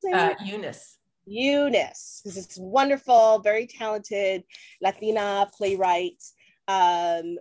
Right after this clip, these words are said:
Speaker 1: who I guess also would be a corporate curb picker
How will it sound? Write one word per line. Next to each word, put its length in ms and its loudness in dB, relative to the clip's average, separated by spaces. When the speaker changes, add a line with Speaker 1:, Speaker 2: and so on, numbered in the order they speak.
Speaker 1:
who 500 -2
I 60 -4
guess 220 -6
also 280 -2
would 140 -6
be 120 -6
a 40 -6
corporate 400 -10
curb 200 -6
picker 340 -10